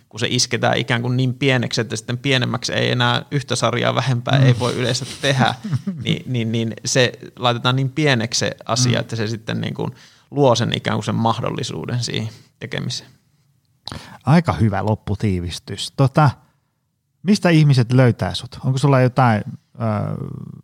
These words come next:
Speaker 2: verkkosivuja, somekanavia, muita tämmöisiä?
Speaker 1: Oon semmosessa firmassa, tai meillä on se muutaman kollegan kanssa semmonen firma kuin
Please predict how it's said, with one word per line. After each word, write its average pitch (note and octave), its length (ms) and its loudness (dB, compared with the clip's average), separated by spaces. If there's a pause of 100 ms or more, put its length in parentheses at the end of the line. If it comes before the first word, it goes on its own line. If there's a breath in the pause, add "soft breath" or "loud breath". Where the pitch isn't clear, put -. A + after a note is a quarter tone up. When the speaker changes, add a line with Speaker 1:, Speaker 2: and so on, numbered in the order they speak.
(100)
Speaker 2:
verkkosivuja, A2+ 720 4 (100)
somekanavia, G#2 840 2 (520)
muita G#2 200 4
tämmöisiä? F#2 420 -4 (680)
Speaker 1:
Oon C3 160 2
semmosessa B2 580 0 (200)
firmassa, B2+ 580 0
tai - 180 0
meillä B2 220 0
on A#2 60 0
se A2+ 60 0
muutaman A#2+ 420 0
kollegan A#2+ 500 2
kanssa A#2 180 0
semmonen A#2 240 0
firma A2+ 340 0
kuin A#2 200 -4